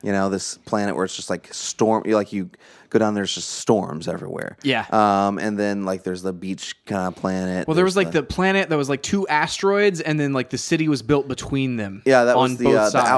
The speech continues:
Speaker 1: outpost,
Speaker 2: Yeah, that
Speaker 1: trading
Speaker 2: was,
Speaker 1: post.
Speaker 2: that was really
Speaker 1: Oh,
Speaker 2: cool,
Speaker 1: yeah.
Speaker 2: and
Speaker 1: Well,
Speaker 2: that
Speaker 1: a-,
Speaker 2: felt really
Speaker 1: and
Speaker 2: Rebels-y.
Speaker 1: something that we talked about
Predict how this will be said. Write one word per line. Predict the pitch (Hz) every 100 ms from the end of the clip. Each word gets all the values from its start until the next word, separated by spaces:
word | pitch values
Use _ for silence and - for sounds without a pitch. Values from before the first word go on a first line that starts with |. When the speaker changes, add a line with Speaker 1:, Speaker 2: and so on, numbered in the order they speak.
| 107 113
Speaker 1:
outpost, | 101 104 - - - -
Speaker 2:
Yeah, | 131 123
that |
Speaker 1:
trading | 139 139 120
Speaker 2:
was, | 104
Speaker 1:
post. | 104 90 - - 156 147
Speaker 2:
that | 175 185
was | 175 147
really | 147 135
Speaker 1:
Oh, | 143
Speaker 2:
cool, | 160 131
Speaker 1:
yeah. | 131
Speaker 2:
and | -
Speaker 1:
Well, | 156
Speaker 2:
that | 170 147
Speaker 1:
a-, |
Speaker 2:
felt | - 127
really | 117 110
Speaker 1:
and | 104
Speaker 2:
Rebels-y. | 101 170 160
Speaker 1:
something | 196 175
that | 165
we | 143
talked | 156 151 151
about | 143 135 -